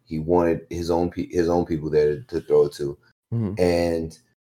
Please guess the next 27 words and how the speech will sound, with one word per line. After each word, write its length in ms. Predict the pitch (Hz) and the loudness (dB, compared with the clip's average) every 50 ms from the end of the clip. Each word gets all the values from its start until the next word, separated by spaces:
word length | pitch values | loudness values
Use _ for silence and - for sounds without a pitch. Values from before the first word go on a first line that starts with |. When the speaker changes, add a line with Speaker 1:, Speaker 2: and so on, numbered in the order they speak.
| _ _ _ | _ _ _
Speaker 1:
honestly, 500 | - 98 117 120 113 - - 95 95 92 | 4 4 6 6 4 2 2 0 4 6
like, 220 | 90 85 80 80 85 | 6 6 6 4 4
I 200 | 87 87 90 90 | 4 4 6 6
understand 440 | 90 82 78 - - 87 104 110 | 4 2 -2 -2 0 2 2 2
it, 60 | 90 73 | 2 0
because 540 | 78 76 - 85 80 78 76 73 - - - _ _ _ | -2 -6 -2 0 0 0 0 -2 -8 -14 -20 _ _ _
at 100 | - 87 | 0 2
the 80 | 87 82 | 4 6
end 100 | 92 90 | 6 6
of 60 | 87 | 6
the 80 | 82 80 | 4 6
day, 180 | 78 87 87 | 6 6 6
he's 240 | 85 87 95 95 95 | 6 6 4 2 0
kinda 280 | - 98 90 87 85 82 | 2 2 4 4 4 2
just 160 | 78 78 - | 0 -2 -2
trying 180 | - 80 76 76 | -2 -2 -2 -2
to 60 | 73 | -2
control 320 | - - - 85 80 73 71 | -4 -4 0 2 2 4 2
the 60 | 71 | 2
narrative. 420 | 76 80 80 78 73 69 67 - - _ _ _ _ _ _ _ _ - | 0 0 0 0 0 -2 -4 -8 -12 _ _ _ _ _ _ _ _ 0
Speaker 2:
Yeah. 160 | 120 131 123 | 2 4 4
Speaker 1:
And 360 | 95 85 85 85 82 - - - - - - _ | 6 4 4 2 2 -2 -2 -4 -8 -10 -8 _
I 100 | - 90 | 0 2
don't, 200 | 95 95 87 - - - - | 4 4 2 0 -2 -4 -2
and 120 | 90 92 | 2 4
I 140 | 92 95 98 | 6 6 6
don't, 240 | 92 90 80 - | 6 4 2 0